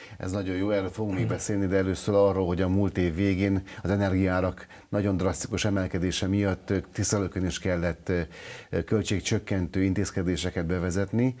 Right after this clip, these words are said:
Ugye az állam próbál segíteni az önkormányzatokon. Ö, ebben az évben, ö, mi maradt meg ebből a költségcsökkentésből? Mi az, amit esetleg ideiglenesen még mindig zárva kell tartani? És hogy tervezik ezt az évet ilyen tekintetben?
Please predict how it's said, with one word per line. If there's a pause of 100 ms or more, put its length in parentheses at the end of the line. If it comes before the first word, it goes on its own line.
(400)
Ugye
az (100)
állam
próbál
segíteni
az
önkormányzatokon.
Ö, (320)
ebben
az
évben, (280)
ö, (160)
mi
maradt
meg
ebből
a
költségcsökkentésből?
Mi
az,
amit
esetleg
ideiglenesen
még
mindig
zárva
kell
tartani? (380)
És
hogy
tervezik
ezt
az
évet
ilyen
tekintetben?